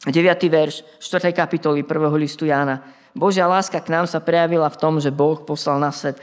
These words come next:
svojho jednorodeného syna, aby sme skrze neho mali život.“ Aby sme mali život. A, a láska je v tom, že nie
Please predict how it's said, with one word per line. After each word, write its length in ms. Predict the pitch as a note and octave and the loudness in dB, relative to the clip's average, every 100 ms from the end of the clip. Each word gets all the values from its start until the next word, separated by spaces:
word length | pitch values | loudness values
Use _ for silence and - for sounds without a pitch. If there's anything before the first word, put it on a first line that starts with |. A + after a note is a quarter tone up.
| - | -20
svojho 400 | - D#3+ D3 D3 | -10 -4 2 4
jednorodeného 560 | D#3+ D#3 D3+ D3+ D3+ C#3 | 4 2 2 2 0 -2
syna, 320 | - C#3+ C3+ - - | -4 -4 -4 -8 -14
aby 240 | - D3 D3+ | -6 -2 0
sme 160 | D3 | -2
skrze 320 | C3 E3 D#3 C#3+ | -2 -2 0 0
neho 160 | C#3 C#3 | 0 -2
mali 640 | C#3 C#3 D#3+ A#3+ - - _ - | -2 2 2 2 0 -20 _ -16
život.“ 720 | B2+ D3 C#3+ B2+ C3 G#2+ - - - _ _ _ _ _ _ - | -10 -8 -6 -4 -6 -8 -18 -20 -20 _ _ _ _ _ _ -6
Aby 160 | E3+ F3 | -4 -2
sme 240 | E3 D3 | -2 -4
mali 480 | D#3+ G3 E3+ G3 E3 | -2 -4 -4 -8 -10
život. 400 | E3+ E3 D#3+ _ - _ - E3+ - - _ _ _ _ _ - | -14 -14 -18 _ -20 _ -18 -18 -20 -20 _ _ _ _ _ -4
A, 480 | D3 C#3+ C#3 C#3 C3+ _ _ _ _ _ _ _ _ _ _ _ _ _ _ C#3 | -2 -2 -2 -4 -8 _ _ _ _ _ _ _ _ _ _ _ _ _ _ -2
a 60 | C#3 C3 | 0 2
láska 720 | D3+ G#3+ A#3 - D#3 D#3 - - _ - | 2 2 0 -4 -4 -4 -6 -12 _ -8
je 160 | C#3+ | -6
v 120 | C#3 - | -6 -4
tom, 160 | D3+ D#3 | -4 -2
že 160 | D3+ | -2
nie 400 | D3 E3+ E3+ D#3+ | 0 2 2 0